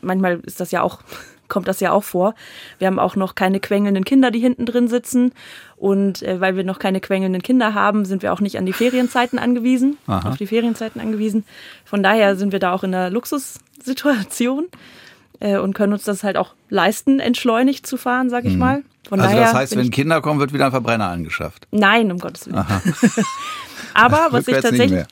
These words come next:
Speaker 1: was ich tatsächlich dazu sagen muss, was stressiger wäre, ist, wenn man solche Strecken alleine fahren würde. Weil das, finde ich, ist schon noch was zu gucken, wo sind Ladeoptionen, wo kann man hinfahren.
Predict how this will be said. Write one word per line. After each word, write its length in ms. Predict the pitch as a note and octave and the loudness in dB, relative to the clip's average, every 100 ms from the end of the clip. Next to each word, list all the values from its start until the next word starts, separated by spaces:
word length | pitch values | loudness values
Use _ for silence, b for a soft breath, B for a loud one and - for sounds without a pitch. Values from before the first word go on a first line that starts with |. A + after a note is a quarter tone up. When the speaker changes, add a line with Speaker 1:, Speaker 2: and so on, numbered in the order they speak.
| - | 0
Speaker 1:
was 180 | A3 | 2
ich 120 | A#3 - | 0 0
tatsächlich 400 | A3+ A3+ D#4+ C#4+ | 0 2 2 0
dazu 260 | B3 D4 | -2 -2
sagen 240 | C#4 B3 A#3+ | 0 2 2
muss, 180 | A#3 | 0
was 260 | G#3 G3+ - - | -2 -2 -4 -12
stressiger 640 | G3 - B3 C4+ G3 F#3 | -12 -2 -2 0 -2 0
wäre, 420 | F#3+ D4 A3+ A3 D4 B B - | 2 2 2 -2 -2 B B -8
ist, 160 | G3+ | -4
wenn 100 | G#3+ | -2
man 140 | G#3+ G#3 | 0 0
solche 200 | G#3 G3 | -2 -6
Strecken 360 | - G3+ A3 | -6 -6 -4
alleine 320 | G3+ A3+ A#3+ F#3+ | 0 2 2 0
fahren 380 | E3+ D#3 E3 | -4 -6 -6
würde. 280 | E3 E3 F3 B B B | -8 -6 -8 B B B
Weil 140 | - F3+ | -2 0
das, 240 | G#3+ - - | 0 -4 -12
finde 240 | - A#3+ | -2 -2
ich, 80 | A3+ | 0
ist 120 | G#3+ | -4
schon 120 | - A3+ | -4 -2
noch 80 | |
was 200 | G#3 G3 | -2 -4
zu 120 | - G3+ | -6 -6
gucken, 320 | A#3 A3 G3 | -4 -2 -2
wo 80 | G3+ | 0
sind 240 | A3+ C4 | 2 4
Ladeoptionen, 1120 | A3 G#3+ G#3+ A3 G#3 G3+ - A3 G#3+ G#3+ G#3 | 4 2 2 0 -2 -4 -6 0 2 2 2
wo 120 | F#3+ G3+ | -2 -2
kann 200 | A3 A3+ | 0 0
man 140 | A3+ | 0
hinfahren. 600 | A3 G#3+ - G#3 G#3 G#3 | -2 -4 -2 -2 0 -2